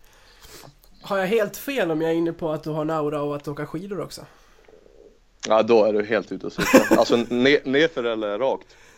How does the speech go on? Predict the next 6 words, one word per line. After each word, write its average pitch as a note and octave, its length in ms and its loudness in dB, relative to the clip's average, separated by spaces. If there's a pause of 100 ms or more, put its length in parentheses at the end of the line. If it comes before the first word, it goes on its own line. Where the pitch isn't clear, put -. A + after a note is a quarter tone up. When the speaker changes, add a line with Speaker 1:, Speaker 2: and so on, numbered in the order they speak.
(220)
Speaker 1:
Eh, E3 100 -4
jag E3+ 160 -2
tänker, D#3+ 540 -2 (400)
eh, D#3+ 60 -12
nerför. E3+ 440 -12 (1200)
Speaker 2:
Nej, G#2 280 -8